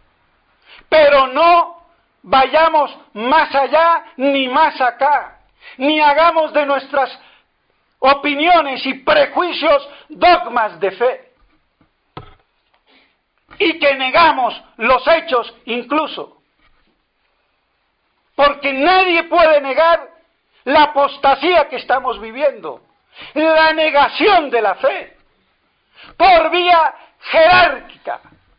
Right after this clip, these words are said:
Por eso Monseñor Lefebvre dijo algo insuperable: "La Iglesia de Dios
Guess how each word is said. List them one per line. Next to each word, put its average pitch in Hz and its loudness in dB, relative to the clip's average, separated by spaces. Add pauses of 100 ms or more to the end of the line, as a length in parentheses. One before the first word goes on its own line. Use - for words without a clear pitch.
(1400)
Por 294 2
eso 311 0
Monseñor 269 -4
Lefebvre 269 -2
dijo 277 -4 (300)
algo 294 0
insuperable: 240 -4 (280)
"La 302 2
Iglesia - -2 (560)
de 262 0
Dios 320 -4